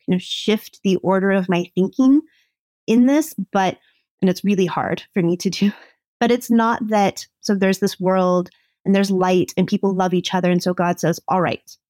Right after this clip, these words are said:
that light and that love, that's how people are going to understand me."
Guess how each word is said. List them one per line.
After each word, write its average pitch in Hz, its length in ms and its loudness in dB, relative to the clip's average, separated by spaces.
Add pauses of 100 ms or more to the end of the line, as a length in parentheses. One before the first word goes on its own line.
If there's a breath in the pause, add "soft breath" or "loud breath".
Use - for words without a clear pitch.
(500)
that 175 240 -2
light 240 440 0
and 180 120 4
that 165 220 0
love, 202 440 0 (460)
that's 185 220 -2
how 185 120 0
people 175 260 -2
are 170 100 0
going 165 180 0
to - 100 -6
understand 160 500 -2
me." 104 180 -4